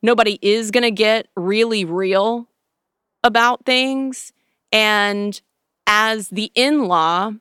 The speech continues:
I, I, I sympathize with, you know, coming into the situation,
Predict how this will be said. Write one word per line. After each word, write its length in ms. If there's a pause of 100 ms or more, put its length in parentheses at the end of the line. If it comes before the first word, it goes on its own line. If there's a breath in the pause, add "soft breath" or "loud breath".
(400)
I, 380
I, 400
I 140
sympathize 960
with, 580 (300)
you 120
know, 100
coming 340
into 160
the 100
situation, 1080